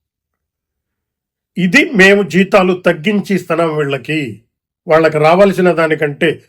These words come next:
రూల్ ప్రకారం, ప్రభుత్వం రూల్ ప్రకారం నిర్ణయించిన జీతాల కంటే తక్కువ ఇస్తున్నాం. ఎందుకు తక్కువ ఇస్తున్నాం అంటే, వీళ్ళకి పెన్షన్ ఇవ్వాల్సి వస్తది కాబట్టి.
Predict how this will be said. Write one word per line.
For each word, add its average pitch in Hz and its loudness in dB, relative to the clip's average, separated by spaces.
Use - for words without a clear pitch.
రూల్ 220 2
ప్రకారం, 160 -4
ప్రభుత్వం 180 -4
రూల్ 180 -4
ప్రకారం 160 -6
నిర్ణయించిన 160 -2
జీతాల 170 -4
కంటే 165 -2
తక్కువ 202 2
ఇస్తున్నాం. 156 0
ఎందుకు 202 -2
తక్కువ 202 -2
ఇస్తున్నాం 165 -4
అంటే, 160 -4
వీళ్ళకి 180 2
పెన్షన్ 202 0
ఇవ్వాల్సి 165 -2
వస్తది 139 -14
కాబట్టి. 101 -20